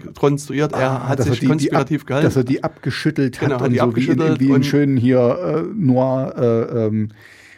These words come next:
Speaker 2: Filmen, ähm, ja,
Speaker 1: Hm.
Speaker 2: okay, na, perfekt.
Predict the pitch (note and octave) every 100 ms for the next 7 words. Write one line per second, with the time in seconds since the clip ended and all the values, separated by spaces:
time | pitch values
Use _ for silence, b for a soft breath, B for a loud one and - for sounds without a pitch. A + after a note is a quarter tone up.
0 | B - - B2+ A#2+ A#2 A2 - A#2 G#2+
1 | G#2+ G#2 G2+ G2 G#2+ - _ _ _ -
2 | G#2+ F#2+ - B2+ A2+ A2+ G2+ G2 - G#2+
3 | G#2+ -